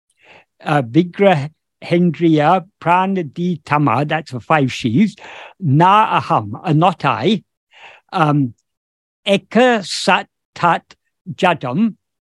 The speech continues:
hi asat." That means, uh, uh, are not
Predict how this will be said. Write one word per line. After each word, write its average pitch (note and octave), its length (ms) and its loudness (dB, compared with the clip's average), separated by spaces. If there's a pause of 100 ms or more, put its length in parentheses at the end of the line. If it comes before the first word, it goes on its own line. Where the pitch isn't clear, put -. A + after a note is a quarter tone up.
(180)
hi A3+ 520 0
asat." - 540 -6 (320)
That D3 120 -2
means, D#3+ 260 4 (380)
uh, F3 80 -10 (420)
uh, E3+ 100 -20 (420)
are F3 160 2
not G3+ 280 0